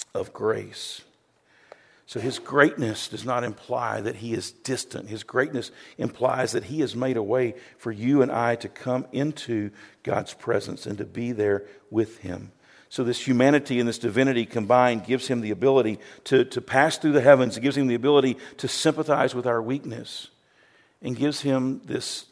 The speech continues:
this love that just calls us to come near to a place that we were never allowed to come before. He is our sympathetic,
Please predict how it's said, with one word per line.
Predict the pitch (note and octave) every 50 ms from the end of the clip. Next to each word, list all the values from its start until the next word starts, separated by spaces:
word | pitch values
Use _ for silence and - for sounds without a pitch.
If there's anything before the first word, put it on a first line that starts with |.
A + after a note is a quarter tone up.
| _ _ _ _ _ _ _ _ _ _ _ _ _ _ _ _ _ _ _ _ _ _ _ _ _ _ _ _ _ _ _ _ -
this | B2+ A#2 - - C#3
love | B2 A#2+ A#2 B2+ C3 C#3 D3 C#3+ B2+
that | A#2+ A#2+ B2
just | A#2+ A2+ A2 - -
calls | - - - B2+ C3+ C#3 C#3 A#2+ B2+
us | A#2+ A#2 - -
to | - -
come | - - - - C3 B2 B2 C3
near | C3+ C3 A#2+ G#2+ G2 F#2 F2+ _ _ _ _ _ _ _ _ _ _ _ _ _ _ _ _ _ _ _ _ _ _ _ _
to | - C#3
a | -
place | - - B2+ B2 B2+ B2+ - -
that | - -
we | B2 A#2
were | A2+ A2 G#2+
never | G#2+ A2 A2+ A#2+ A#2 B2 A#2+ B2
allowed | A#2+ A2+ G#2+ G#2 G#2+ A#2+ A#2 A2+ G#2+ -
to | -
come | - - - A2 G#2+ G#2 G2+ F#2+ E2+ _ _ _ _
before. | - - - G2+ G2+ G2+ - - _ _ _ _ _ _ _ _ _ _ _ _ _ _ _ _ _ _ _ _
He | - C3 C3+ C3+
is | C3+ C3 C3
our | B2 A#2
sympathetic, | A2+ - - C#3 C3 - B2 - - C3 A#2+ A2 A2 G#2+ - - - - _